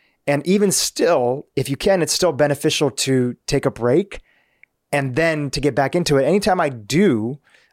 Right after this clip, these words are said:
I generally have about one cup of cold brew a day, like iced cold brew.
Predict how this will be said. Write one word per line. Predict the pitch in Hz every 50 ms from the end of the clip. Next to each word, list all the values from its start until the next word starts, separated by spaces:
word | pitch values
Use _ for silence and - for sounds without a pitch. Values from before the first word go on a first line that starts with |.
| _
I | - 185
generally | 175 214 214 190 165
have | 156 151 139
about | 131 135 135 127 127 - -
one | 139 131 131 143 143 143 143 143 139 135 - _ _ _ _ _
cup | - - 139 135 - -
of | 131 120 104 110 -
cold | - 139 127 123 120 101
brew | 123 123 120 120
a | 113
day, | 110 107 107 110 110
like | 110 110 107 -
iced | 120 120 113 - -
cold | - 113 104 104
brew. | 110 113 127 151 -